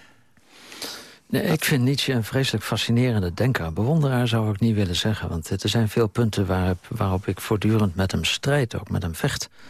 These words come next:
Eh, en ik denk dat dat moet bij Nietzsche ook. En dat is een van de dingen die me precies aanspreekt in hem. Het is een denker waar je eigenlijk nooit van kan zeggen,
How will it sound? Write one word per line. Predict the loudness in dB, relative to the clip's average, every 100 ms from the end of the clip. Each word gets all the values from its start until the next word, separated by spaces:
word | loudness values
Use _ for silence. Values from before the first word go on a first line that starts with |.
| -18 -18 -18 -20 -16 -4
Eh, | 0 0 0 2
en | 2
ik | 4
denk | 2 2
dat | 2 0
dat | -2 0
moet | 0 0
bij | -2 -4
Nietzsche | -4 -4 -4 -6
ook. | -8 -14 -16 -20 -14 0
En | 2
dat | 4
is | 2
een | 2 2
van | 2
de | 2
dingen | 2 2
die | 2 0
me | 0
precies | -2 0 -2 0
aanspreekt | 0 -2 -2 -4 -4 -4
in | 0
hem. | 2
Het | 2 0
is | 0 2
een | 2
denker | 2 2 0 -2 -6 -20 -20 -20 -20 -6
waar | 0 2
je | 2
eigenlijk | 2 0 0 2
nooit | 2 2 -2 -8
van | -2 0
kan | 2 2
zeggen, | 2 2 0